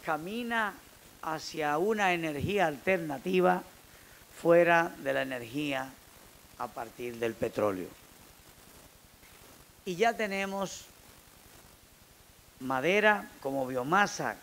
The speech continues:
que se utiliza para quemarla y generar calor y a partir de ahí generar electricidad,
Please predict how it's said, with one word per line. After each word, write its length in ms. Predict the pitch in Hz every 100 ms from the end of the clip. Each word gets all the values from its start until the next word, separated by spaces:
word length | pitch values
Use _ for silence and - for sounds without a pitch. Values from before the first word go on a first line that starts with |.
| -
que 120 | 131
se 100 | 135
utiliza 440 | 127 135 185 170
para 260 | 143 139 135
quemarla 680 | 135 139 185 170 151 113 98 - - - -
y 80 | 135
generar 520 | 143 143 151 185 185
calor 480 | 156 147 180 175 147
y 100 | 147
a 80 | 131
partir 340 | 135 131 180
de 80 | 185
ahí 100 | 165
generar 280 | 170 143 170
electricidad, 680 | 180 143 - 190 147 208